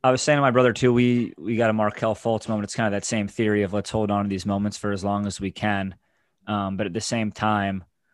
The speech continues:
who really knows how this will manifest? I think there are people too that kind of have that fear of, "Oh, well,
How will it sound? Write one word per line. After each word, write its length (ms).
who 140
really 220
knows 600
how 240
this 260
will 340
manifest? 680
I 60
think 140
there 80
are 60
people 320
too 160
that 120
kind 160
of 60
have 140
that 140
fear 220
of, 100
"Oh, 120
well, 320